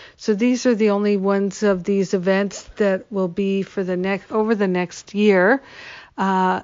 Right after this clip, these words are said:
and so if you're feeling called, let us do everything we can to support you in coming and joining.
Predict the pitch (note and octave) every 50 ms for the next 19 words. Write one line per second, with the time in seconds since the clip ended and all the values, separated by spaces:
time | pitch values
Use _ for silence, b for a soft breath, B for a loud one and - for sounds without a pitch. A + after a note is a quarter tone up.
0 | _ _ - G#3 G3 F#3+ F#3+ F#3+ F#3 F#3 F#3+ F#3 F3+ - _ - - - - -
1 | G#3 F#3+ F#3 F3 - - G#3+ G3+ G#3 G#3 G3 G3 - A3+ A3 G#3 G#3 G3+ F#3+ F#3
2 | F#3 - - - G3 F#3+ F#3+ G3+ G#3 A3+ B3 A#3+ - B3+ - _ - G#3+ G3 F#3+
3 | F#3+ F#3+ F#3+ F#3+ F#3+ F#3+ F#3 - - - - - - - G#3+ G3 F#3+ F3+ F#3 -
4 | - G3 F#3 F#3 F3 - - - G#3+ A3+ B3 B3 - - - - - - - F3
5 | E3+ E3 - - F3+ E3+ E3 E3 D#3 - - F3+ E3+ F3 F#3+ G#3+ A3 A3 B B
6 | B B B B B B - - F#3 F#3 F3+ E3+ D#3 F3+ F3 F3 E3+ E3 D#3+ D#3+
7 | E3 F3+ G#3 A#3